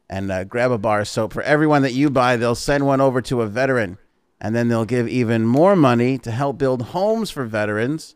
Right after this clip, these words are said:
so that they don't have to have a mortgage when they come back for fighting for your, I don't know, freedom and the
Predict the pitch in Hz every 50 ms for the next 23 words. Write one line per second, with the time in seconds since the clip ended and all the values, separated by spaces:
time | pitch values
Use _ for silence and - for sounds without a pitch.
0 | _ _ _ - - 165 156 127 151 165 170 165 165 170 151 143 156 156 151 147
1 | 147 147 151 170 196 196 175 143 139 135 143 139 - - - _ _ _ _ -
2 | 127 139 143 143 - 139 139 135 139 131 135 131 - 143 135 - - 175 160 165
3 | 160 160 156 156 147 135 - - 156 151 143 143 143 135 - 135 147 143 123 113
4 | 113 117 117 - - - - - - 143 147 143 147 151 156 165 175 170 - _
5 | _ _ _ _ _ _ _ - 120 123 123 123 120 120 117 110 -